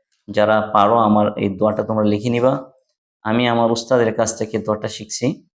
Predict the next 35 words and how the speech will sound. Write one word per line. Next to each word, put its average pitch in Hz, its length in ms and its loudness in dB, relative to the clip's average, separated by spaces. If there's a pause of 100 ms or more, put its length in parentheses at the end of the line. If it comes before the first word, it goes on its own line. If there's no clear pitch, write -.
(420)
অনেকে 120 280 0
বলে 113 280 2
যে, 113 100 0
"আমরা 110 220 0
তো 127 120 -2
দুর্বল 127 340 0
ছাত্র, - 380 -8
মনে 120 220 2
থাকে 104 280 -4
না, - 240 -6 (320)
ওরা 117 180 2
বুঝি 110 340 0
না।" 95 160 0 (680)
আসলে 113 240 -2
আল্লাহ 110 180 2
তাআলা 120 200 0
মেধা 110 240 2
দিয়েছেন, 113 500 0 (540)
আল্লাহর 107 260 0
কাছে 120 200 -4
চাও 127 360 0
এবং 110 320 0
দোয়াটা 110 240 0
পড়বা। 95 400 -6 (520)
সকালে 120 460 0
একুশ 120 280 -2
বার, 131 180 2 (300)
সন্ধ্যা 117 380 0
একুশ 98 320 -2
বার, 92 160 -8 (600)
মাগরিবের 113 420 0
নামাজের 113 400 0
পরে 110 280 2
একুশ 117 260 0
বার 147 180 0